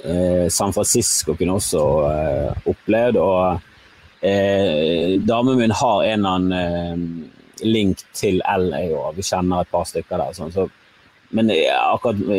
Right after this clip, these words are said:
L A for meg er litt sånn, jeg, jeg har sett hundrevis av serier og filmer, jeg vet fortsatt ikke hva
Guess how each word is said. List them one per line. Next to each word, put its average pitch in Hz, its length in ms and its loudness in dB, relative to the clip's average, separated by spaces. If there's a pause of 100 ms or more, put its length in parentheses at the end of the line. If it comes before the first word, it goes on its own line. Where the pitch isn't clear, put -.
(140)
L 101 280 2
A 95 120 0
for - 140 -6
meg 85 280 0
er 71 80 -6
litt 87 160 -8
sånn, 76 220 -6 (180)
jeg, 85 260 -2 (720)
jeg 113 100 -2
har 104 140 2
sett - 320 -4 (260)
hundrevis 98 920 2
av - 100 -6
serier 73 340 -2
og - 80 -6
filmer, 78 380 -2
jeg 82 80 -2
vet - 160 -6 (160)
fortsatt - 460 -6
ikke - 180 -2
hva - 160 0